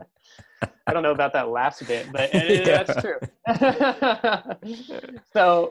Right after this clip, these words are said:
Speaker 1: but then we were thinking about how this week, um, we are encouraging people to be kind of intentional about engaging in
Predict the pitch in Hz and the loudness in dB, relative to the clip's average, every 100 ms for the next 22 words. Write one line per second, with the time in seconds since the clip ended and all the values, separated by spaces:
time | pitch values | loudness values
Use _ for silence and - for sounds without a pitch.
0 | 170 196 196 214 214 190 220 269 - 180 | 0 2 4 2 0 0 4 2 4 -2
1 | 170 156 139 135 127 - 135 127 175 190 | -2 -4 0 2 0 0 -2 0 -2 -2
2 | 160 143 127 - - 156 139 127 123 _ | -2 -2 -4 -8 -6 -2 0 -2 -8 _
3 | 135 160 180 170 139 139 135 147 139 135 | -4 0 2 4 2 0 -2 -4 -4 -6
4 | 127 143 131 135 120 120 - 135 123 - | -6 -8 -4 0 0 -2 -8 -6 -6 -10
5 | - 143 135 - 151 127 117 - 135 - | -6 -4 -4 -6 -6 -4 -6 -8 -10 -8
6 | 143 139 135 120 120 131 127 131 - 117 | 0 0 0 -6 -6 -6 -6 -8 -8 -14